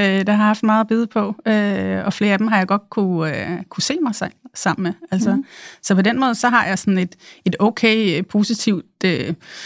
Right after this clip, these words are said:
Speaker 1: aftryk fra det at have været på Tinder. Øh,
Speaker 2: Okay.
Speaker 1: så, så der er ingen tvivl om, at, øh, at jeg skal da tilbage på datingmarkedet igen.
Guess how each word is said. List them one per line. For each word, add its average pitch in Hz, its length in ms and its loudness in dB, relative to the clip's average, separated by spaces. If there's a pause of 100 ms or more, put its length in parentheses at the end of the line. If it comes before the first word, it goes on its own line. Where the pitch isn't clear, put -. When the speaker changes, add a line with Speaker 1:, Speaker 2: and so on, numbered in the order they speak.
(380)
Speaker 1:
aftryk 202 380 0
fra - 140 -2
det 226 280 2
at 220 120 0
have 190 140 4
været 190 240 2
på 220 100 -2
Tinder. 175 420 0 (180)
Øh, 196 100 4
Speaker 2:
Okay. - 160 2
Speaker 1:
så, 180 320 0
så 190 140 -2
der 180 40 4
er 175 40 4
ingen 233 120 2
tvivl 202 340 0
om, 208 320 2
at, 170 200 -6 (160)
øh, 143 220 -2 (420)
at 196 200 0
jeg 170 80 2
skal 180 180 -2
da 165 60 2
tilbage 190 440 -2 (300)
på 208 100 4
datingmarkedet 180 680 2
igen. 185 360 0